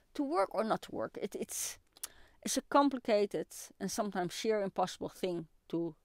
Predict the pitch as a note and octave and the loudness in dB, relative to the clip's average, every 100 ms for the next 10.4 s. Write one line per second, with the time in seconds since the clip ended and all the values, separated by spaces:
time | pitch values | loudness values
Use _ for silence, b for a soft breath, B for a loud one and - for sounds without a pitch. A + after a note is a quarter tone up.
0 | _ - - A#3 G3+ F#3 G3 - D3 E3+ | _ -6 0 0 0 -2 -2 -4 -2 6
1 | A#3+ A3 F3+ - - - - - b b | 6 6 2 -2 -4 -8 -14 -18 b b
2 | b b b _ _ _ _ _ _ D3+ | b b b _ _ _ _ _ _ -8
3 | - - F#3 C4+ F4 - - E3 D#3+ E3 | 0 2 6 6 6 2 -6 -2 -2 -2
4 | - - F3+ - - - - - - - | -6 -4 -4 -2 -6 -6 -8 -6 -6 -4
5 | - - - _ _ _ _ - - _ | -6 -8 -10 _ _ _ _ -20 -20 _
6 | - - - D3 E3+ A3 E3 - F#3 F#3+ | -20 -12 -4 -4 -4 -4 -4 -4 -6 -10
7 | _ b b b b b b b b _ | _ b b b b b b b b _
8 | _ _ _ - B3+ A3 - - G#3+ A3+ | _ _ _ 0 2 2 -2 -6 -4 -2
9 | G3+ - E4+ E4 B3+ F#3 - E4+ E4+ C#4 | -4 -6 -4 0 0 0 0 2 2 2
10 | G3+ - - | -4 -8 -10